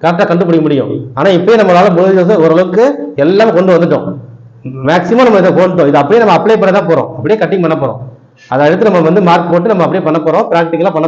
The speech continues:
போறோம். இப்ப எல்லாம் முடிச்சு வச்சுட்டோம். இதுல பண்ணும்பொழுது என்னென்ன சின்ன சின்ன சேஞ்சஸ்கள் ஏதாவது பண்ண வேண்டிய தேவை இருந்தா பண்ணிக்கிறோம், அவ்வளவுதான். ஆனா யோக்கு ஃப்ரண்ட் வேற இதான்றது முடிவு பண்ணிட்டோம். இனி சைடு வேற, நடுவு, நடுவுலையும் சைடுலையும்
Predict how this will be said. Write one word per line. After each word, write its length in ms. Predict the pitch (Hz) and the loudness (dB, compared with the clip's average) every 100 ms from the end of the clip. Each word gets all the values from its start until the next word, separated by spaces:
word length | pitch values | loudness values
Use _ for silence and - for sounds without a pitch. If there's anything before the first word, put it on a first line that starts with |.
| - | -2
போறோம். 240 | 156 247 285 - - 147 | 0 -2 -4 -10 -8 -4
இப்ப 120 | 135 220 | 0 2
எல்லாம் 180 | 208 170 | 2 0
முடிச்சு 200 | 185 185 | 0 -2
வச்சுட்டோம். 360 | - 175 220 285 - - - | -2 0 0 -2 -8 -10 -4
இதுல 160 | 185 - 185 | 0 0 2
பண்ணும்பொழுது 480 | 247 277 240 262 247 202 | 2 2 4 4 2 2
என்னென்ன 260 | 240 226 - | 0 0 -2
சின்ன 200 | 233 262 233 | -2 -2 -2
சின்ன 120 | 202 202 | -2 -2
சேஞ்சஸ்கள் 440 | 214 208 190 170 | -2 -2 -2 0
ஏதாவது 200 | 180 185 | 0 0
பண்ண 140 | 165 185 | 0 0
வேண்டிய 180 | 170 151 | 0 0
தேவை 160 | 160 160 | 0 2
இருந்தா 200 | 139 170 277 - - - | 0 0 0 -2 -14 -6
பண்ணிக்கிறோம், 400 | 156 151 120 101 123 | -2 0 -2 -4 -2
அவ்வளவுதான். 340 | 147 156 156 - - - 151 | 0 0 -2 -4 -12 -8 -2
ஆனா 120 | 196 185 | 0 2
யோக்கு 260 | 247 240 175 | 2 0 -2
ஃப்ரண்ட் 260 | 190 220 247 190 | -2 2 2 4
வேற 140 | 185 240 175 | 4 2 0
இதான்றது 400 | 170 202 190 196 | 0 0 0 0
முடிவு 160 | 175 196 | 0 0
பண்ணிட்டோம். 340 | 156 160 160 - - - - 160 | 0 0 -2 -6 -16 -20 -10 -2
இனி 100 | 185 175 | 0 2
சைடு 220 | 202 262 233 | 2 4 4
வேற, 140 | 202 202 | 4 2
நடுவு, 240 | 180 233 220 185 | 2 2 2 2
நடுவுலையும் 480 | 170 214 220 202 247 | 2 0 2 0 0
சைடுலையும் 500 | 180 196 196 175 247 | 0 -2 0 0 0